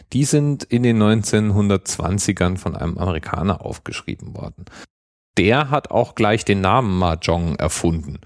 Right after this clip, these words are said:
und sich eintragen lassen als geschützten Namen. Damit man diesen Namensschutz umgeht, wurden dann von Nachahmern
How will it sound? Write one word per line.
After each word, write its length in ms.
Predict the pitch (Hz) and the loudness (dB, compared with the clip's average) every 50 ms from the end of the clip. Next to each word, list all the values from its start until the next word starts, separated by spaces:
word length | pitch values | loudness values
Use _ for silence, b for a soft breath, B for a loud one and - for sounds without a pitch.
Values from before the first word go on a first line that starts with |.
| B B B B B | B B B B B
und 180 | B 135 131 131 | B 2 2 2
sich 260 | 113 127 107 - - | 2 0 0 0 0
eintragen 600 | 95 104 117 120 - - - 85 80 78 76 85 80 | 0 0 0 0 -2 -2 0 0 0 0 -2 -4 -4
lassen 240 | 76 76 - - | -4 -4 -2 0
als 220 | 85 80 80 - - | -2 -2 -2 -2 -6
geschützten 600 | - 90 - - - - - - - - 78 76 | -4 -2 0 0 0 -2 -2 -8 -6 -6 -6 -4
Namen. 400 | 71 69 - - - 71 73 71 B B B B B B B | -4 -4 -4 -6 -6 -8 -12 -16 B B B B B B B
Damit 260 | B - 101 117 123 - | B 0 0 0 0 2
man 160 | 127 120 110 | 0 0 2
diesen 680 | 104 107 104 98 - - 101 98 98 98 98 95 95 92 | 4 2 2 2 2 2 2 2 4 2 2 2 2 2
Namensschutz 800 | 87 85 90 113 135 135 120 107 - - - 131 123 - - | 2 2 2 2 2 0 -2 -2 -2 0 0 0 0 0 -4
umgeht, 680 | - - 101 92 90 - 98 107 123 151 202 190 - - b b b b b | -4 0 0 0 0 2 2 4 4 4 2 2 -2 -14 b b b b b
wurden 360 | - 113 117 - 113 110 98 | 2 2 2 4 2 0 2
dann 420 | - 92 87 110 131 139 143 143 135 | 0 0 0 0 -2 0 -2 -2 -2
von 320 | - - - 98 95 95 | -4 0 0 0 2 2
Nachahmern 720 | 95 87 92 110 - - - - 107 113 117 110 110 104 | 0 2 2 0 0 -2 0 0 0 2 2 0 -2 -2